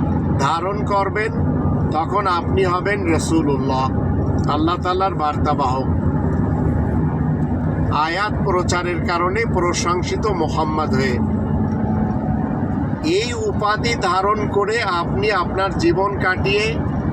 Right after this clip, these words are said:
হয়তো মৃত্যুবরণ করবেন, নয়তো আপনাকে হত্যা করা হবে। তাই বলে এই উপাধি চরিত্রটা কখনো মরে না এবং এই উপাধি চরিত্রকে কখনো মেরে ফেলা হয় না। কিন্তু যে এই উপাধি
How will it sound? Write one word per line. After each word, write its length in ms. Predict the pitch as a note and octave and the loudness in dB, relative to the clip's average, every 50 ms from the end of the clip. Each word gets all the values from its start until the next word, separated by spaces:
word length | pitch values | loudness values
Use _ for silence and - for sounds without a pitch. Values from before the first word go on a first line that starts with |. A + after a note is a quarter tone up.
| - - - - - - | -2 -2 -2 -2 -2 0
হয়তো 420 | D3+ E3+ F#3 G3 F#3+ G3+ G#3+ A3 | 0 0 0 0 0 0 0 0
মৃত্যুবরণ 760 | G3+ G3+ G3+ G#3+ G#3 - G#3 G#3 G3 G#3 G#3 G#3 G#3 G#3 G#3 F#3 | 0 0 0 0 0 0 0 0 2 2 2 0 0 -2 -2 0
করবেন, 380 | G#3 G#3 G#3 G3+ - A3 A3 G3+ G3 | 0 0 2 2 0 -2 -2 0 2
নয়তো 380 | F3+ F3+ F3+ F#3+ F#3 - G#3 G3+ | 2 2 2 2 2 0 2 2
আপনাকে 560 | G3+ F#3 E3+ - D#3+ F3+ F#3 F#3 F#3+ G#3+ F#3+ | 2 2 2 2 2 0 0 0 2 2 2
হত্যা 360 | F3 F3+ F#3 F3+ - F3 D#3+ | 2 2 2 0 0 0 0
করা 240 | D3 D3 D3 D3 C3+ | 0 0 0 0 0
হবে। 340 | C3 C3 C3 B2+ B2+ A#2+ - - - A#2 - - - - - - - - - - - - - - D4+ - - - - - - - - - - - - - - - | 0 0 0 0 0 0 0 0 0 0 0 0 0 0 0 0 0 0 0 0 0 0 0 0 0 0 0 0 0 0 0 0 0 0 0 0 0 0 0 0
তাই 260 | D#3 E3 F3 F#3+ G3+ | 0 -2 0 -2 0
বলে 280 | - G#3+ A3 - - - | 2 2 2 2 2 0
এই 380 | - - F#3 F#3 F#3+ F#3+ G3+ | 0 0 0 0 0 2 2
উপাধি 500 | F#3 F3+ F3 - F#3+ F#3+ G3 - - - | 2 2 2 2 2 0 0 0 0 0
চরিত্রটা 800 | - G3 G#3 G#3 G3 G3+ - - - G#3 G3 G3 F#3+ - G3 G3 F#3 - | 0 0 0 0 0 0 0 0 0 0 0 0 0 0 0 -2 0 0
কখনো 420 | F#3 F3+ - E3+ F3+ F3+ E3+ D#3+ | 0 0 0 0 0 2 2 2
মরে 320 | D3+ D3+ D#3 D#3+ E3 F3 F3+ | 2 2 0 0 0 0 0
না 200 | G3 G#3 G#3+ G#3+ - - | 0 0 0 0 0 0
এবং 420 | F3 E3 D#3+ E3+ F#3+ G3+ G#3 G3 | 0 0 2 2 0 0 0 0
এই 140 | F#3+ F3 E3 | 2 2 4
উপাধি 460 | D#3+ D3+ C#3+ E3 F3 F3+ - G#3+ G#3+ | 4 2 2 0 0 0 0 0 -2
চরিত্রকে 760 | - - F#3 F3+ E3+ F3 D#3 - - E3+ F3+ F3+ F3+ F#3 G#3 | 0 0 0 0 0 0 0 0 0 0 0 0 0 0 -2
কখনো 460 | - - F3+ E3+ D3+ F3 F#3 F#3+ F#3+ | -2 -2 -2 -2 0 0 0 0 0
মেরে 300 | F3+ E3+ D#3+ D#3+ F3 E3+ | 0 2 0 2 2 0
ফেলা 240 | C#3+ C#3+ D#3 D3+ D3 | 0 0 0 0 0
হয় 220 | C#3+ C3 C3 B2+ B2 | 0 0 -2 -2 -4
না। 120 | B2 A#2+ - - - - - - - - - - - - - - - - - - | -4 -4 -2 -2 -2 -2 -2 -2 -2 -2 -2 -2 -2 -2 -2 -2 -4 -4 -2 0
কিন্তু 380 | D#4 F4 F#4 E4 B3 A3 A3+ - - - | 0 0 0 0 0 0 0 0 0 0
যে 200 | - - - F#3 | 0 2 2 2
এই 400 | G3 G#3 G#3+ G#3 A3 G#3+ G#4+ G#4 | 2 2 0 0 0 -2 -2 0
উপাধি 540 | C#4 F3+ E3+ E3 - F3+ F3+ F3+ - - | 0 0 2 2 2 0 0 0 -2 -2